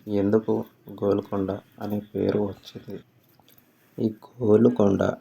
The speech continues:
అనే నిర్మాణము లేక ముందుకు ఇక్కడ ఒక పెద్ద కొండ ఉండేది. ఆ కొండ పేరు మంగళవరం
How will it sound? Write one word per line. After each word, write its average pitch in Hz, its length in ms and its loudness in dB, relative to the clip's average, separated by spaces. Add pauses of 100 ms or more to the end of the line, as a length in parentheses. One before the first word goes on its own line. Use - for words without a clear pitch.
(200)
అనే 95 260 0
నిర్మాణము 101 760 0 (380)
లేక 101 420 2
ముందుకు 104 500 -2 (600)
ఇక్కడ - 220 -2
ఒక 98 220 2
పెద్ద 95 460 -6 (100)
కొండ 98 320 0 (100)
ఉండేది. 95 420 -6 (720)
ఆ - 160 0
కొండ 101 380 2 (100)
పేరు 95 420 0 (340)
మంగళవరం 104 1700 -2